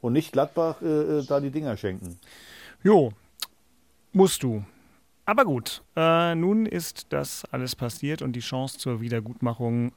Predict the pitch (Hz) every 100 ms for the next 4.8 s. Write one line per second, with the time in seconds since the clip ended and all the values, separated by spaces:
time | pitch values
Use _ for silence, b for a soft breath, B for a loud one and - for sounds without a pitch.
0 | - 123 131 - 131 160 - 135 127 123
1 | 135 151 160 151 127 143 - 147 147 156
2 | 139 127 151 139 117 117 120 120 135 123
3 | 120 120 127 117 120 123 117 117 135 147
4 | 139 127 151 226 127 113 117 170